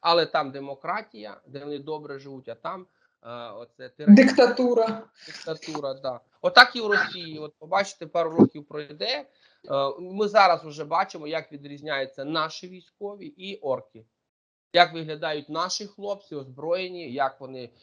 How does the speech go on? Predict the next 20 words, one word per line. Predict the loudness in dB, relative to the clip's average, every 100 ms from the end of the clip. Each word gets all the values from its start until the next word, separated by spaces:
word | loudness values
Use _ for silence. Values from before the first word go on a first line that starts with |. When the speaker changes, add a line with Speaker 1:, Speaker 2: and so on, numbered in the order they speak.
| _
Speaker 1:
і | -6 -4
рост, | -4 -6 -8 -10
вес | -10 -6 -6 -8
відповідний, | -20 -20 -16 -16 -14 -12 -12 -6
і |
як | -4 -4
виглядають | -8 -16 -10 -10 -10
оці | -18 -20
бідолахи, | -20 -16 -12 -8 -8 -10 -18
які, | -20 -16 -16 -16 _ _ -2
е, | 0 0 -2 -6 -10
прийшли | -10 -10 -10 -12 -10
і | -10
тут, | -12 -16 -14 -14
е, | -14 -16 _ -10
думають, | -4 0 0 -2
що, | -10 -10 -8 -8 -10
е, | _ -8 -2
оливкове | -2 -2 -6 -4 -6 -8 0 2 2
масло, | 0 0 -2 -10 -12 -12